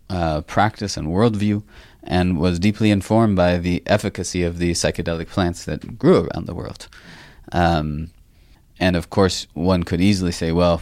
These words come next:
that's fine. That was an interesting, you know, kind of historical footnote." But what's actually so about it is that those practices, while they may have had, you know, been associated in the intellectual domain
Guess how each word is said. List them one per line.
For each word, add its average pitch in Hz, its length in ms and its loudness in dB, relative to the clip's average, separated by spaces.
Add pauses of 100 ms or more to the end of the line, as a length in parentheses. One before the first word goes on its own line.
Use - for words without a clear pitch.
(140)
that's 95 260 0
fine. 85 380 0
That 90 120 0
was 85 140 -2
an 82 60 -2
interesting, 82 640 -2
you 90 100 -2
know, 67 200 -4
kind 87 200 -4
of 65 140 -6
historical 101 580 2
footnote." 87 560 0 (480)
But 85 280 0 (500)
what's 85 260 -4
actually 87 800 -2
so 139 340 4
about 78 340 0
it 71 160 -8 (120)
is 85 300 -4
that 78 260 0 (440)
those 92 460 2
practices, 85 1040 -2 (240)
while 82 200 0
they 82 120 -2
may 85 200 0
have 80 340 -6
had, 82 420 -6 (220)
you 87 80 -6
know, 76 120 -8
been 80 200 -4
associated 78 480 0
in 78 120 -4
the 73 140 -8
intellectual 107 520 4
domain 85 400 -6